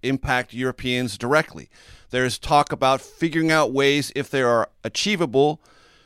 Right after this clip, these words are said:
to prevent Russia from stabilizing its ruble, its currency, with its gold reserves. I'd like your thoughts.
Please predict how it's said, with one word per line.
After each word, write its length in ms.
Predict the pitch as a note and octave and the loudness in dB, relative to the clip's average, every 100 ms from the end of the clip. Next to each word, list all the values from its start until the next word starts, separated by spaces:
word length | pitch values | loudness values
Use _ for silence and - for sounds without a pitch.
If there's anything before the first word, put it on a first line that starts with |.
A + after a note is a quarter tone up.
| - | -6
to 140 | D3+ | -4
prevent 500 | - D3+ A#2+ D#3+ - _ | 0 0 2 2 0 _
Russia 440 | G#2+ C#3+ D3+ E3 C#3 | 0 2 2 0 -2
from 360 | - C3 A#2+ - _ - | 0 -2 -4 -10 _ -8
stabilizing 760 | - E3+ D#3+ D3 D3 B2+ C#3 - | 0 0 2 2 2 0 -6 -6
its 220 | C3 - | -6 -2
ruble, 400 | A#2 E3 C3 C#3 | 2 4 4 0
its 160 | A#2+ - | -2 -6
currency, 500 | - G3 D3 - C#3 | 0 2 2 0 0
with 200 | C3+ C3 | 0 -2
its 160 | D3 | -4
gold 360 | A2 D#3+ F3 A#2+ | 2 4 4 2
reserves. 460 | A#2+ G2+ F2 C2+ - | 0 0 -2 -4 -6
I'd 100 | A#2 | 0
like 180 | B2+ - | 0 0
your 80 | A2+ | -2
thoughts. 580 | G#2 D2+ - - - | -2 -2 -6 -18 -20